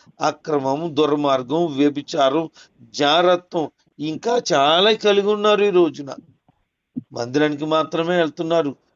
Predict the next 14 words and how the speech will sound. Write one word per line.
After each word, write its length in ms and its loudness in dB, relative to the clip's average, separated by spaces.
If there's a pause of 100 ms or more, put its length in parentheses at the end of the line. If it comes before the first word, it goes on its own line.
(100)
మారు 420 2
మనసు 440 -2
లేని 480 0
దౌర్భాగ్యులు 920 0
వాళ్ళు. 400 0 (2000)
దేవుడి 420 2
పేరు 320 4
చెప్పుకొని 760 0 (500)
ప్రజలను 400 0
దోసుకునేవారు 960 2
ఉన్నారు. 560 0 (640)
దేవుని 460 2
పేరు 280 2
చెప్పుతూ 640 0